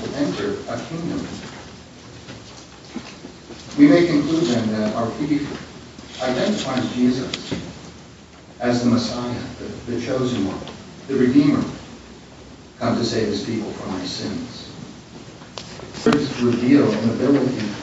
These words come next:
to see and even anticipate the kingdom of God coming. An ability that is only walked in the heart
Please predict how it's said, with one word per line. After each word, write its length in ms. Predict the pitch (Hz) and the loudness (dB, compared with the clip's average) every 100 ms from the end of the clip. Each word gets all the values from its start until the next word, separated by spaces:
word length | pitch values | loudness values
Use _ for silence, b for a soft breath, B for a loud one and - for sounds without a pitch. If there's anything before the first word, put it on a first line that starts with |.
| - - - - | -12 -16 -16 -10
to 120 | 127 123 | -4 -2
see 440 | - 151 156 135 117 | -2 -2 0 0 0
and 100 | 117 | -2
even 220 | 113 110 | -2 -4
anticipate 600 | 110 104 143 - 123 127 | -6 -6 -6 -6 -8 -8
the 180 | - - - | -8 -8 -8
kingdom 280 | 147 147 - | -4 -2 -2
of 60 | - - | -2 0
God 340 | - 55 - - | 0 -2 -4 -6
coming. 280 | - - - - - - - - - - - - - - - - | -4 -4 -4 -8 -12 -12 -10 -10 -10 -16 -18 -18 -16 -16 -12 -4
An 140 | 120 | 2
ability 400 | 135 170 - 143 | 8 8 8 4
that 200 | 127 127 120 | 6 6 4
is 240 | 113 - | 2 2
only 320 | 143 196 190 | 4 4 2
walked 280 | 135 139 139 | 0 -2 -2
in 80 | 135 | -2
the 60 | 104 | -2
heart 360 | - 147 147 | -4 0 2